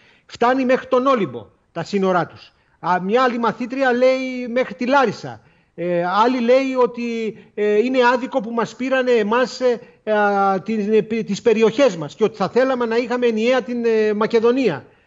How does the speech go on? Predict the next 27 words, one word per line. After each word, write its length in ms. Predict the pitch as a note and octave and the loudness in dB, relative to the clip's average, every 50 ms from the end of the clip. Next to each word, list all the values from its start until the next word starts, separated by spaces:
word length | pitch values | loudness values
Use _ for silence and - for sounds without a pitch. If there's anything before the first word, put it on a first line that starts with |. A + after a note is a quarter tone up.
| _ _ | _ _
Και 140 | - A3+ A3 | -2 0 0
βγαίνει 260 | G#3 B3 C#4+ C4+ B3+ | 2 2 0 0 0
και 100 | F#3+ A3 | -4 -6
η 40 | - | -4
καθηγήτρια 580 | A3+ F#3+ - F#3+ E3+ G3+ C4+ - C#4+ C#4+ C#4+ | -4 -4 -4 -6 -8 -6 -6 -4 -2 -2 -4
και 200 | C4+ - C4+ B3 | -2 0 0 0
δηλώνει 520 | G#3 G#3+ A3+ F3+ F3+ G#3 A3+ A#3+ C4+ C#4+ C#4 | 0 0 0 0 2 2 0 0 -2 -2 0
ότι 400 | B3 B3 B3 B3 - C4+ C4+ A#3+ | 2 2 2 0 -2 -2 0 0
εμείς 440 | G3 F3+ F#3 G#3 B3 A#3 - - _ _ _ _ _ | 0 0 0 -2 -4 -4 -8 -14 _ _ _ _ _
πρέπει 260 | - B3 C#4+ - - | 0 0 0 0 0
να 120 | C4+ C#4 B3+ | -2 -2 0
τα 140 | - B3 G#3 | 0 0 0
διδάσκουμε 600 | G3+ G#3+ G#3 B3+ C#4+ A#3 - - D4+ C4+ B3+ A#3 | 0 2 2 2 2 0 -2 -6 -4 -2 0 0
αυτά 580 | G#3+ E3+ - - G#3 F#3 C#3+ - - - _ _ | 0 -2 -2 -2 -2 -2 -2 -4 -10 -20 _ _
στα 240 | _ - - G#3 F#3+ | _ -6 -4 -4 -2
παιδιά 440 | G3 F#3+ E3+ C3+ B2 C3 F#3 F3 D3+ | -2 -2 -4 -4 -2 -2 0 0 -2
μας 400 | C#3 C3+ D#3 F#3 - - - _ _ _ _ _ _ _ _ _ | -2 -6 -10 -12 -14 -18 -20 _ _ _ _ _ _ _ _ _
και 140 | _ - G3 | _ -2 -2
στους 180 | F3+ F#3+ F#3+ E3+ | -2 -4 -6 -8
μαθητές 500 | E3+ E3+ - - E3 - F#3+ F3+ D#3 C3 | -6 -6 -6 -8 -6 -2 -2 -2 -2 -2
μας 260 | E3 A3 B3 A#3+ - | -4 -6 -6 -8 -6
για 140 | F3+ G#3+ G#3+ | -4 -2 -2
να 80 | G#3 | 0
μάθουν 380 | G3+ G3+ G#3+ G#3+ - C4 B3+ A#3 | 0 0 -2 -2 -2 -6 -8 -6
την 120 | A#3+ B3+ | -6 -4
ιστορία 500 | C4 A#3+ - - C#4+ D4 D#4 D4+ C4+ F#3 | -4 -4 -2 -2 0 0 2 2 2 0
τους. 240 | - - A#2 - - | 0 -4 -12 -20 -20